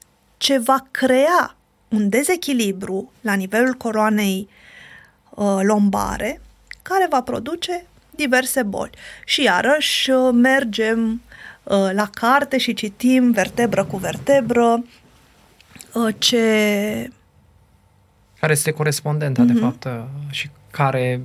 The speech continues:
Speaker 2: ce tip de conflict, ce tip de acțiune, ce tip de întâmplare poate să conducă la degradarea unei vertebre sau unui etaj
Speaker 1: Mhm.
Speaker 2: de data aceasta.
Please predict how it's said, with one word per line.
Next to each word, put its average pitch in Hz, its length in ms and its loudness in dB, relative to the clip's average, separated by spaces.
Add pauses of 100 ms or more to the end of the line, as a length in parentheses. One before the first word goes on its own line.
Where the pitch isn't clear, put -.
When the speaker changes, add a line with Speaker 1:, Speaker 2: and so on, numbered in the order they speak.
Speaker 2:
ce - 140 -4
tip 139 200 -2
de 139 80 2
conflict, 135 440 -4
ce - 100 -4
tip 131 220 -6
de 131 60 -4
acțiune, 139 440 -2
ce 127 140 -6
tip 139 160 -6
de 135 60 -2
întâmplare 135 640 0 (460)
poate 139 220 0
să 143 120 -4
conducă 139 440 -4
la 131 300 0
degradarea 131 580 0
unei 127 280 -2
vertebre 123 440 -4
sau 151 200 -4
unui 156 160 -2
etaj 156 480 -2 (100)
Speaker 1:
Mhm. 226 300 -2
Speaker 2:
de 131 80 -6
data 120 240 -10
aceasta. 113 400 -12